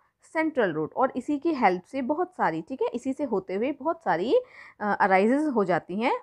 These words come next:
बाकी की ब्रांचेस जो होती हैं, ठीक है। एग्जांपल,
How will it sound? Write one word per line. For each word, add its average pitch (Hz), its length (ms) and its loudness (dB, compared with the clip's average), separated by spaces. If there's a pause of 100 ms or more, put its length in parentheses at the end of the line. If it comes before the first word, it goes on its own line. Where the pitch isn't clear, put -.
बाकी 180 260 0
की 160 180 -8
ब्रांचेस 185 600 -2
जो 254 120 2
होती 320 300 -4
हैं, 403 180 -2 (480)
ठीक 262 160 -6
है। 415 60 4 (1600)
एग्जांपल, 220 580 2